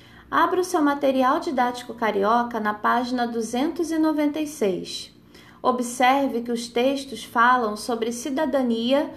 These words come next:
e direitos humanos. A palavra cidadão e cidadania fazem referência à cidade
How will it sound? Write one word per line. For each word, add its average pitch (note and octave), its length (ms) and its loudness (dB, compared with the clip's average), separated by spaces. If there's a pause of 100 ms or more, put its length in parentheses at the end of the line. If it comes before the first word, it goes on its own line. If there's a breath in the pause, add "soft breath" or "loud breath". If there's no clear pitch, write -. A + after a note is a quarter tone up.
(220 loud breath)
e D4+ 80 0
direitos B3 580 0
humanos. G3 800 -2 (580 loud breath)
A C4+ 120 2
palavra C#4+ 520 4
cidadão C4+ 840 0
e C4 140 -2
cidadania G#3+ 920 0 (240 loud breath)
fazem C#4+ 440 2
referência C4 800 0
à A#3+ 60 0
cidade G#3+ 800 -2